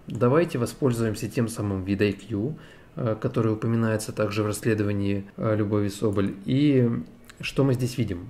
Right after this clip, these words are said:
Достаточно странная картина. Ролик был загружен семнадцатого июля две тысячи восемнадцатого года, и на нём практически не было просмотров. Мы можем видеть это в статистике. Потом внезапно этот ролик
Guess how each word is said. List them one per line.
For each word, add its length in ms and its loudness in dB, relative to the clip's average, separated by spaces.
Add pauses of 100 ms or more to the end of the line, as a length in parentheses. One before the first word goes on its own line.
Достаточно 540 2
странная 460 2
картина. 600 -4
Ролик 280 6
был 180 4
загружен 500 4
семнадцатого 960 -2
июля 340 2
две 160 0
тысячи 280 -2
восемнадцатого 600 -4
года, 360 2 (100)
и 140 2
на 80 4
нём 260 2
практически 1000 -2 (400)
не 320 2
было 460 2 (280)
просмотров. 720 -2
Мы 100 -4
можем 380 -4
видеть 260 -2 (220)
это 180 -6
в 60 -16
статистике. 680 -10 (280)
Потом 300 2
внезапно 720 2 (280)
этот 260 0
ролик 380 2